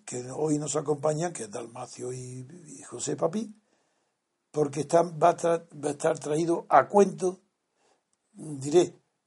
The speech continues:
eh, de lo que, del programa de ayer no pudo verlo Dalmacio. Y solamente le hemos dicho el título y, bueno, ya está encantado con la idea. Y el título era ¿Por qué, qué, por qué, qué diferencia hay entre España e Italia? De tal manera que en Italia el partido en el gobierno de izquierda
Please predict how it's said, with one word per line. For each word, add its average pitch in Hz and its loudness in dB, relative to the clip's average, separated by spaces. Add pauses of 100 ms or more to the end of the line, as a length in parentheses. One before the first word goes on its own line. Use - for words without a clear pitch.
(140)
eh, 175 -10
de 151 -6
lo 151 2
que, 156 -2
del 151 -8
programa 170 8
de 196 10
ayer 180 6 (280)
no 160 -2
pudo 160 2
verlo 165 4
Dalmacio. 135 0 (480)
Y 135 -10
solamente 175 4
le 165 4
hemos 165 0
dicho 165 2
el 160 2
título 175 0
y, 139 -8
bueno, 127 -8
ya - -10 (540)
está 139 -4
encantado 147 2
con 139 -8
la 135 -4
idea. 160 2 (1000)
Y 151 -6
el 127 -12
título 151 -2
era 170 6
¿Por 147 -2
qué, 175 8
qué, 165 0
por 143 -4
qué, 147 -12
qué 170 -2
diferencia 165 4
hay 147 6
entre 120 -8
España 151 2
e 156 4
Italia? 156 4
De 156 4
tal 147 6
manera 151 0
que 135 -8
en 127 -10
Italia 135 4
el 135 -6
partido 147 2
en 151 0
el 147 0
gobierno 147 2
de 139 -4
izquierda 143 4